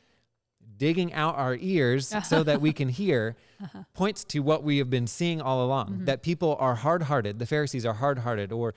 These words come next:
Speaker 1: what we're gonna see, the disciples, they are not getting it. But they need a touch of Jesus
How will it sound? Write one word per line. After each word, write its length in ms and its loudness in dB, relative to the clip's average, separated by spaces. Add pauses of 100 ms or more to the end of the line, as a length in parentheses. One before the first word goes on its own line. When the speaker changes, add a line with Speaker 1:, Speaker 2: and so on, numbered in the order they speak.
(140)
Speaker 1:
what 120 -2
we're 100 -2
gonna 180 -2
see, 140 -4
the 140 -6
disciples, 480 -4
they 200 -2
are 120 -2
not 380 -4
getting 280 -4
it. 140 -12 (600)
But 240 -4 (200)
they 200 0
need 320 2
a 100 -4
touch 380 -4
of 140 -6
Jesus 600 -2